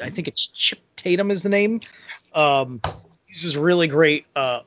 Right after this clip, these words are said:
artwork, uh, on it using endangered species and, uh, incorporates the five elements. And basically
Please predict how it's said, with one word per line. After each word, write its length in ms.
artwork, 840
uh, 240
on 220
it 160
using 340
endangered 500
species 720
and, 380
uh, 180
incorporates 560
the 80
five 380
elements. 540
And 120
basically 500